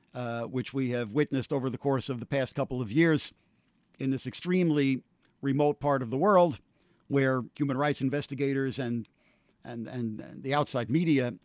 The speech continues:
have been, uh, world media, you know, been denied access. But the, the reports have been, you know, trickling out, and the construction of these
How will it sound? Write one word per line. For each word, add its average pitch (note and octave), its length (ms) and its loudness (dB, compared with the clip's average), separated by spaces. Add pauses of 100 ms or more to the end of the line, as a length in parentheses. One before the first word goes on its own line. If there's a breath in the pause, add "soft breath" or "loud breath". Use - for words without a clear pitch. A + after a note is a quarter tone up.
(220 soft breath)
have A2+ 180 -10
been, B2+ 280 0
uh, A2+ 260 -4
world C3 260 -2
media, B2+ 440 2 (120)
you - 80 -12
know, - 120 -14
been A#2+ 200 -4
denied B2 360 -2
access. B2+ 500 -6 (500 soft breath)
But A2+ 320 -8
the, - 80 -12
the D3+ 160 -6
reports D#3 480 2
have C#3+ 140 0
been, C3+ 280 4
you C3 120 -4
know, A#2+ 160 -2
trickling C#3+ 440 0
out, D#3+ 300 6 (640 soft breath)
and A#2+ 360 -6 (600)
the B2 140 -6
construction D3+ 520 0
of C3+ 140 -2
these C3+ 320 0